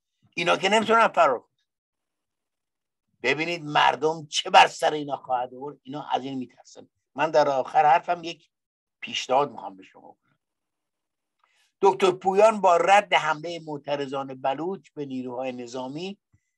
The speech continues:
در صفحهٔ اینستاگرامی خود گفت: «معترضان بلوچ توسط نیروهای نظامی از پشت سر مورد هدف قرار گرفتند و بیشتر گلوله‌ها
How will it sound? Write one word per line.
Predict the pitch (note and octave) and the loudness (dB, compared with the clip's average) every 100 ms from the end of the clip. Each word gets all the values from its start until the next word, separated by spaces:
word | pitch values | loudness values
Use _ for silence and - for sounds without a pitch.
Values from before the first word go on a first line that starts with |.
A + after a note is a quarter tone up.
| _ - | _ 4
در | D#3 C#3+ | 6 6
صفحهٔ | - D3 C3+ - F3+ | 2 -2 -2 -2 -4
اینستاگرامی | D#3+ D3 B2+ - B2+ B2 B2 B2 B2 C#3+ C3 | -4 -8 -12 -12 -12 -4 -2 -2 -6 -10 -10
خود | - D3 A2 | -6 -6 -2
گفت: | E3 F#3 - _ _ _ | 0 0 -2 _ _ _
«معترضان | C#3 E3 D#3+ D#3+ D#3+ D#3+ D3 D#3 D3+ | -4 -2 -2 2 4 4 2 -2 -4
بلوچ | D3 D3 D#3 F#3 F#3+ - | -2 -2 -2 -6 -14 -6
توسط | D3+ D3+ C#3+ C3+ - F#3 F3+ | -2 0 0 -2 -6 -6 -4
نیروهای | D#3+ D3 D#3 D3+ C#3+ C#3+ C3 D#3+ E3 D3 | -6 -6 -10 -6 -2 0 4 4 4 0
نظامی | C#3+ C#3+ D3 B2+ C#3+ C#3 D#3 F#3 - _ _ _ _ | -8 -6 -4 0 0 0 -4 -10 -12 _ _ _ _
از | D3 D3 - _ | 0 0 -2 _
پشت | D#3+ D3 - D3 | -4 -4 -4 -8
سر | - F#3 G3+ G#3 | -2 4 6 6
مورد | F#3+ F3 E3 D#3 | 2 2 2 2
هدف | C3+ C#3 B2+ | 0 -4 -8
قرار | B2+ B2 A#2 | -6 -6 -8
گرفتند | G#2+ G2+ - - _ _ _ _ _ | -16 -18 -20 -20 _ _ _ _ _
و | C#3+ C#3+ | 0 0
بیشتر | A#2+ D3+ D3 - - F3+ E3+ | -2 -10 -6 -6 2 4 4
گلوله‌ها | D3 C#3 C#3+ C3+ B2+ D#3 G3+ - | 0 -6 -8 -6 -2 4 4 2